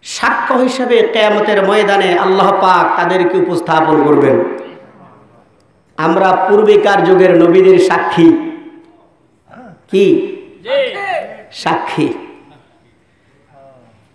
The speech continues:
এই কথাটুকু আল্লাহ পাক কোরআনের ভাষায় আমাদেরকে জানিয়ে দিচ্ছেন। ঘটনা ঘটেছে এখন থেকে ছয় হাজার বছর আগে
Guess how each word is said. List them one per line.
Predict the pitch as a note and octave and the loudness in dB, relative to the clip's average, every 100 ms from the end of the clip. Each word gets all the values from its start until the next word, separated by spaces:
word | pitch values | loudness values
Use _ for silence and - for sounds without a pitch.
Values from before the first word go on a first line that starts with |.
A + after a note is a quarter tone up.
| _ _ _ | _ _ _
এই | B3 - | -4 0
কথাটুকু | B3+ C#4 D#4+ D#4+ D#4+ E4 E4 E4+ - - - - _ _ _ _ _ | 0 0 0 0 2 2 4 2 0 -8 -16 -20 _ _ _ _ _
আল্লাহ | F#3 G#3+ A#3 B3+ B3 | -4 -2 0 0 0
পাক | A#3+ A#3 | 0 0
কোরআনের | A3+ B3+ D4+ C#4 G#3 | 0 2 2 2 0
ভাষায় | E3+ D#3+ F#3+ D#3+ E3 D#3+ - - - - _ _ _ _ _ _ _ _ _ _ _ _ _ _ _ _ _ _ _ _ _ _ _ _ _ _ _ _ _ _ | 0 -2 -2 -2 -2 -4 -8 -14 -20 -20 _ _ _ _ _ _ _ _ _ _ _ _ _ _ _ _ _ _ _ _ _ _ _ _ _ _ _ _ _ _
আমাদেরকে | - G3 F#3+ F3+ F#3+ | -2 0 0 0 0
জানিয়ে | E3+ E3+ F#3+ | 0 4 4
দিচ্ছেন। | F3+ - - E3+ - - - - - - _ _ _ _ - | 4 2 0 0 -2 -6 -12 -18 -20 -20 _ _ _ _ -16
ঘটনা | D3 G3 C4 B3+ | -6 -2 0 0
ঘটেছে | B3 A#3+ C4 C4 B3+ | 0 0 0 0 0
এখন | A3+ G3+ G#3 C4 | 0 0 -2 -4
থেকে | B3+ B3+ A#3+ | -2 -2 -2
ছয় | - A3 | -2 0
হাজার | G#3 G3 G#3 F3+ | 2 0 -2 -2
বছর | F3 F#3 E3 | -4 -2 -2
আগে | C#3+ | -2